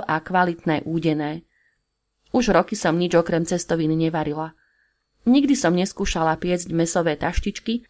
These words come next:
ale predpokladám, že to nemôže byť obzvlášť náročné. Potrebujem na to len cesto a kus mäsa.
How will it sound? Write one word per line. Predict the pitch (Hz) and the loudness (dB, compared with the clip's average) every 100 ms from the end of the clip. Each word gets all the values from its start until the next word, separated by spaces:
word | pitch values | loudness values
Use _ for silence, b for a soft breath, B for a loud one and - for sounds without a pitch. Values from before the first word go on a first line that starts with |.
| - | 4
ale | 226 214 | 4 6
predpokladám, | 226 262 247 233 208 190 185 185 | 2 0 0 0 0 2 2 2
že | 175 | -2
to | 175 165 | 0 0
nemôže | 165 185 196 185 156 | 2 2 0 0 -2
byť | 175 175 165 | -4 -4 -4
obzvlášť | 165 160 165 156 160 170 | -4 -2 0 0 -2 -4
náročné. | 147 156 156 - 160 165 _ _ _ _ _ _ _ - | -2 -2 -4 -6 -8 -8 _ _ _ _ _ _ _ -2
Potrebujem | 277 269 233 196 | 2 4 4 2
na | 185 185 | 4 2
to | 196 196 | 2 0
len | 160 165 | 0 0
cesto | 196 208 208 | 0 0 -2
a | - 170 | 0 -4
kus | - 175 160 | -4 -8 -4
mäsa. | 160 165 165 | -4 -4 -10